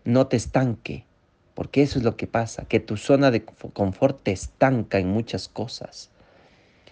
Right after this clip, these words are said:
Y la única forma de que no te estanque es lo que estamos aprendiendo aquí. Es primero comenzar a ver con un mapa de, de visión diferente,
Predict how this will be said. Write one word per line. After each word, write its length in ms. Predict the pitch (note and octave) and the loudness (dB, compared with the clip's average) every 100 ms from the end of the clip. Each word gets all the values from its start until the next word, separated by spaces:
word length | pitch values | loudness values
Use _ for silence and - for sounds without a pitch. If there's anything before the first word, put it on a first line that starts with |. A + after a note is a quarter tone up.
| - - - _ | -20 -20 -20 _
Y 140 | B2+ | 8
la 100 | C3+ | 10
única 340 | D#3+ G3+ F#3 F3+ | 10 8 8 8
forma 300 | G3 F#3+ C#3+ | 10 8 6
de 120 | A#2+ | 6
que 80 | B2+ | 6
no 160 | D3 | 4
te 60 | D#3 | 4
estanque 580 | E3 G3+ E3+ D#3+ G3 - _ _ - | 4 4 4 4 0 0 _ _ 6
es 120 | D3+ | 8
lo 140 | C#3 | 8
que 80 | C3+ | 6
estamos 340 | C3+ B2+ B2 A#2+ | 4 4 6 4
aprendiendo 480 | G#2 G2+ F#2 F2+ | 4 2 0 0
aquí. 260 | F#2+ - A2+ - _ _ _ _ _ _ _ - - - | -4 -8 -16 -16 _ _ _ _ _ _ _ -20 -6 2
Es 180 | B2+ | 2
primero 520 | - E3 G#3 E3+ D3+ - _ | 4 6 10 8 6 0 _
comenzar 600 | - B2 A2+ G#2+ D3 D3+ | 4 6 4 6 8 10
a 60 | E3 | 12
ver 300 | E3 F3 - _ _ _ _ _ _ _ _ _ | 12 10 4 _ _ _ _ _ _ _ _ _
con 200 | - A2 | 2 6
un 200 | C3+ D#3 | 8 8
mapa 300 | D#3+ E3 D3+ | 8 8 8
de, 120 | B2+ A#2 | 8 6
de 280 | G#2 A2 | 0 2
visión 380 | A2+ A2 - C3 | 4 4 4 6
diferente, 800 | A#2+ A2+ D3+ F3 D3+ C3+ D#3+ F#3+ | 4 6 8 8 6 4 0 0